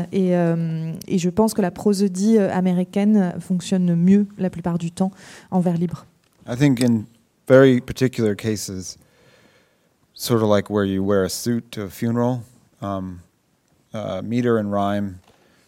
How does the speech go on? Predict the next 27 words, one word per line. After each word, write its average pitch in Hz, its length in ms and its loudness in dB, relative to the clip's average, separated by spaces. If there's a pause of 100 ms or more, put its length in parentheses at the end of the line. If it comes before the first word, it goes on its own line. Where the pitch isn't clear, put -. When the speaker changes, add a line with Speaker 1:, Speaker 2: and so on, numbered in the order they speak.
(360)
Speaker 2:
make 113 180 -4
a 117 40 2
lot 104 180 2
more 101 140 -4
sense. - 640 -10 (180)
So 104 440 -8 (1300)
the 120 80 -4
one, 113 500 0 (220)
um, 90 400 -8 (880)
iambic 110 340 0
metered 104 380 -6 (140)
poem 101 480 -8
in 101 120 -10
this, - 340 -14 (720)
um, 82 420 -12 (460)
goes 104 440 -8
like 95 200 -12
this. 95 340 -8
It's, - 300 -18 (180)
I 95 80 -6
wrote 104 180 -2
it 95 80 -8
the 92 80 -12
day 95 180 -6
my 90 140 -10
mother 92 240 -10
died. 87 460 -14